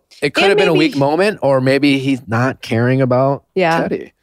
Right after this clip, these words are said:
Speaker 2: Their connection definitely, I, I'm, from the beginning, I was like, "Oh my gosh, like, they are so connected." And so I definitely think,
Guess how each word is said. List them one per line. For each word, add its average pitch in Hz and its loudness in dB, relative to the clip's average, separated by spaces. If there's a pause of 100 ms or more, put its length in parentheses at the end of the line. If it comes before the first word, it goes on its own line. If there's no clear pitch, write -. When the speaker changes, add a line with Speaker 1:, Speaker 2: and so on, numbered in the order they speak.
(300)
Speaker 2:
Their 302 2
connection 262 0
definitely, 208 0
I, - 2
I'm, 202 -2
from 226 -2
the 202 0
beginning, 202 0
I 190 2
was 180 0
like, 180 -2
"Oh 180 0
my 170 -2
gosh, 117 -2
like, - -8
they 180 2
are 156 -2
so 175 -4
connected." 160 -4 (340)
And 208 0
so 208 2
I 202 0
definitely 208 -2
think, 180 -2